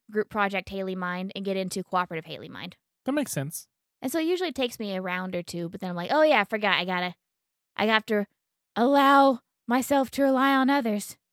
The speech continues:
Speaker 1: There's no deep-rooted issue to explore in therapy there. Don't worry.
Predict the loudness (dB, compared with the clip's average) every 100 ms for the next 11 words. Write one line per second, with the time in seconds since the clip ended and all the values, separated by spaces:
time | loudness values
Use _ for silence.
0 | _ _ -2 2 4 4 0 -2 -4 -2
1 | -2 -2 -2 -4 -4 -4 -6 -8 -8 -6
2 | -6 -8 -8 -10 -10 -8 -8 -8 -10 -10